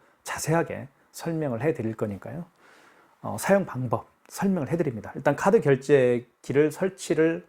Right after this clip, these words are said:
해 드리고 뭐 포스기를 설치해 드릴 수도 있고 키오스크를 설치해 드릴 수도 있고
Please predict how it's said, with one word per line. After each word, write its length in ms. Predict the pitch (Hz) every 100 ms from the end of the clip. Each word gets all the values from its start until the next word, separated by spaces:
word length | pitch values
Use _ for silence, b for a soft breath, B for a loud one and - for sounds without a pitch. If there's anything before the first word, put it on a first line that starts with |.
| -
해 100 | 202
드리고 400 | - 117 107 - b b b b -
뭐 160 | 95
포스기를 440 | - 180 - 175 147
설치해 320 | 151 147 143
드릴 160 | 131 120
수도 200 | - 113
있고 240 | - 160
키오스크를 480 | - 196 185 - 131
설치해 300 | 135 - 135
드릴 160 | 107
수도 200 | 98 -
있고 260 | 95 - 87